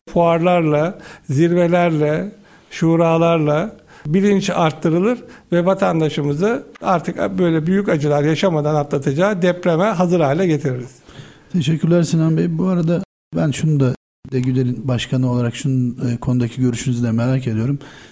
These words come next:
Speaker 2: Bahsetmiştiniz aslında özellikle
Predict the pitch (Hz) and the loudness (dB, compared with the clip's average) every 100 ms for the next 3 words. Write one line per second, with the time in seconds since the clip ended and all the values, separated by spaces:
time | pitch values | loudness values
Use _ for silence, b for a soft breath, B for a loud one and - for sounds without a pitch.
0 | B 156 170 - 175 175 - 143 131 127 | B -2 0 0 0 -2 -2 0 0 -2
1 | - 131 139 - _ _ _ - - 143 | -2 -2 -2 -4 _ _ _ -16 -4 -2
2 | 135 139 139 | 0 0 -2